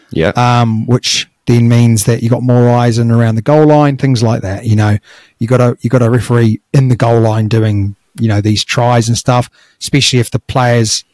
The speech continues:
Speaker 2: uh, or the referee had to make the decision. But
Speaker 1: Yeah,
Speaker 2: very
Speaker 1: true.
Speaker 2: interesting. Very rarely does John Kirwan come out with good information,
Speaker 1: Mm.
Speaker 2: but I think he has. I think he
Speaker 1: Yes.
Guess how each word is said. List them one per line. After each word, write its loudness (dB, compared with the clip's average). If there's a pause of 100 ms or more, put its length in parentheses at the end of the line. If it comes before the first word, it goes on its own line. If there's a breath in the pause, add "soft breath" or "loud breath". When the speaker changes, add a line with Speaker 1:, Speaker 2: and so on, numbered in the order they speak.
(160)
Speaker 2:
uh, -2
or 0
the -6
referee -4
had -4
to -2
make -4
the -16
decision. -6 (680 soft breath)
But -2
Speaker 1:
Yeah, 0
Speaker 2:
very 4
Speaker 1:
true. 2
Speaker 2:
interesting. -2
Very 4
rarely 2
does -2
John 0
Kirwan 2
come 0
out 0
with -16
good 0 (160)
information, 0
Speaker 1:
Mm. 0
Speaker 2:
but 2
I 0
think -2
he -2
has. -2 (280)
I -4
think 2
he 4
Speaker 1:
Yes. 0